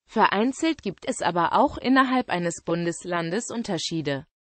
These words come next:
So ist im größten Teil Baden-Württembergs erste Fremdsprache Englisch, nur entlang der Grenze zu Frankreich ist es Französisch. Ähnlich sieht es bei den Hochschulen aus. Unterschiede gibt es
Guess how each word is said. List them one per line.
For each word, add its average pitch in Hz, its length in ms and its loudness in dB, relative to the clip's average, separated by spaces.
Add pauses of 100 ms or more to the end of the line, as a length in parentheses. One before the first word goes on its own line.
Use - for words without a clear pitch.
(160)
So 240 200 6
ist - 260 -4
im 180 140 -2
größten 214 460 0
Teil 165 420 -2
Baden-Württembergs 185 1000 2
erste 262 440 -2
Fremdsprache 214 880 0
Englisch, 185 500 -2
nur 220 300 0
entlang 190 540 -2
der 247 120 0
Grenze 175 500 -2
zu - 160 -4
Frankreich 190 600 -4
ist - 260 -4
es - 180 -4
Französisch. 233 960 -2 (360)
Ähnlich 285 480 4
sieht - 180 -4
es - 220 -4
bei 190 160 2
den 185 220 0
Hochschulen 226 500 -2
aus. 185 600 -8 (360)
Unterschiede 196 640 0
gibt 185 260 -6
es 208 140 -2